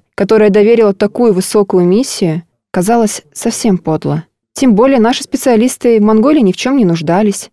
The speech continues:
Снабжение у советских геологов было отличное, зарплаты высокие. Коллеги даже шутили, что в этой экспедиции удалось построить коммунизм. Через несколько лет, когда командировка закончилась, геологи отправляли домой пятитонные контейнеры с дефицитными на родине вещами.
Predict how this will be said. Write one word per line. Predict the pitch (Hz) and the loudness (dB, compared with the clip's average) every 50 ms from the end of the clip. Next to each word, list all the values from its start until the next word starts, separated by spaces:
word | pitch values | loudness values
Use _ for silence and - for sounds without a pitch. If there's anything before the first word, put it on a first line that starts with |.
| _ _ _ _ - | _ _ _ _ -8
Снабжение | - 226 240 240 226 285 359 359 311 214 | -2 0 0 2 2 2 2 2 2 2
у | |
советских | 214 - 214 196 196 196 - - 214 | 0 0 0 2 2 0 0 -2 -4
геологов | 175 170 185 202 196 190 185 175 180 175 165 | -4 -2 0 2 2 2 2 0 0 -2 -2
было | 175 247 247 226 170 | -2 -2 0 0 0
отличное, | 160 - 180 196 240 247 - - 240 214 208 208 202 214 208 _ _ - | -2 -2 -2 -2 -2 -2 -4 -2 -2 0 0 0 -2 -4 -6 _ _ -4
зарплаты | 202 208 208 208 - 220 240 285 - - 175 | -2 0 0 0 0 -2 -2 -2 -2 -2 -4
высокие. | 151 156 - - 202 233 247 - - 220 185 202 - _ _ _ | -4 -4 -4 -2 -2 -2 -2 -2 -4 -4 -4 -4 -6 _ _ _
Коллеги | - 196 214 254 285 262 254 | -2 0 0 2 2 2 2
даже | 220 262 254 247 | 2 2 0 0
шутили, | - - 302 277 - - 233 196 160 147 156 165 - _ _ | -2 -4 -6 -6 -2 0 0 0 0 0 -2 -6 -10 _ _
что | - - - 165 | -10 -4 -2 0
в | 220 | 0
этой | 240 233 240 208 | 0 2 0 -2
экспедиции | - - - 208 185 226 302 339 - - - 185 170 - | -4 -4 -4 -2 0 0 0 -2 -2 -2 -2 -2 -2 0
удалось | - 190 175 196 214 240 233 - | -2 0 0 2 2 0 0 -2
построить | - 208 - - - 226 247 254 - - | -4 -6 -6 -2 0 0 0 0 0 -2
коммунизм. | - 220 220 240 247 247 226 185 165 - - 131 - 170 _ _ _ - | 0 0 2 2 2 2 2 0 0 -4 -8 -10 -10 -12 _ _ _ -8
Через | - 196 196 190 | -4 -2 0 0
несколько | 202 214 208 - - 190 180 - 190 180 | 2 0 0 0 -2 -4 -4 -2 0 0
лет, | 170 196 262 285 - - _ _ _ - | 2 0 0 -2 -4 -10 _ _ _ -4
когда | - 226 208 214 | 0 0 0 2
командировка | 208 220 214 214 214 202 233 214 202 190 - 208 | 2 2 2 2 2 2 2 2 0 0 -2 -2
закончилась, | 185 202 202 - 208 185 175 170 - 170 156 151 - - - - _ _ _ | -2 -2 -2 0 0 0 0 0 -2 -4 -6 -6 -6 -10 -14 -18 _ _ _
геологи | - 180 202 202 254 311 339 311 247 277 | 0 2 2 4 4 4 2 2 2 0
отправляли | - - - 254 233 233 233 240 240 226 220 | -2 -2 -2 -2 0 2 2 2 2 2 0
домой | 190 220 214 214 214 214 214 214 | 0 2 2 2 2 2 0 -2
пятитонные | - - 180 - 180 165 - 196 220 269 285 285 247 | -2 -4 -4 -2 -4 -2 0 0 0 0 0 -2 -2
контейнеры | - - 226 220 214 226 220 220 214 214 208 202 196 202 214 | -2 -2 -2 0 0 0 2 2 2 2 0 0 -2 -4 -4
с | 175 | -2
дефицитными | 170 170 - 170 - - 254 247 - 240 208 202 | -4 -2 -2 -4 -4 -4 -4 -2 0 0 2 2
на | 185 175 165 | 2 2 2
родине | 170 180 185 175 180 170 170 | 2 2 2 2 0 0 0
вещами. | 156 160 160 - - 165 151 147 151 151 156 165 | -2 -2 -4 -4 -4 -4 -4 -2 -2 -4 -6 -8